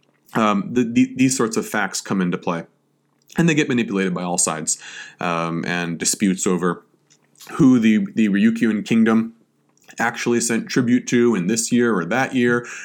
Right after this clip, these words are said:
uh, whether Japan took it over lawfully, you know, whatever. Uh, this stuff will be, uh, seized upon by whatever s-, uh, by the, by the various sides, and they'll just take whatever evidence supports their side.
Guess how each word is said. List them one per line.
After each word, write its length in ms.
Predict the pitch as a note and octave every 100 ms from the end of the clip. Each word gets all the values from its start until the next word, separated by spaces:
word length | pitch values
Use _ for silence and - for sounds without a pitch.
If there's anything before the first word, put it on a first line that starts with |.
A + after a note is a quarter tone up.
| -
uh, 180 | G2+ F#2+
whether 220 | G#2+ A2+
Japan 400 | A2 A2 A#2 A#2
took 160 | A#2 A#2
it 60 |
over 200 | A#2 A2+
lawfully, 680 | F2+ A2 B2+ A#2+ A#2+ A#2+ A#2
you 100 | A#2
know, 160 | A#2 A#2
whatever. 520 | D3 F3 A2+ G2+ G#2+ - - -
Uh, 280 | G#2+ G#2 G#2
this 160 | A#2+
stuff 220 | - A2+
will 60 | A2+
be, 280 | A2+ A2+ A2
uh, 340 | G#2+ G#2+ G#2+
seized 320 | - - D3+ A2
upon 360 | G2+ F#2 G2
by 180 | F#2+ F#2+
whatever 240 | F#2 G2+
s-, 240 | G2+ - - F#2+
uh, 200 | F#2+ F#2
by 180 | F#2+ F#2+
the, 100 | F#2
by 220 | F#2 F#2+
the 80 | F#2+
various 360 | G2 G2+ F#2
sides, 400 | F#2+ E2 F#2+ G#2
and 140 | G2+ G2+
they'll 80 |
just 220 | G2 A2 -
take 180 | F#2+
whatever 240 | G2 F#2+ F#2
evidence 340 | F2+ F#2 F2
supports 360 | G2+ F2+ F#2 -
their 140 | E2+
side. 320 | - D#2+ D2+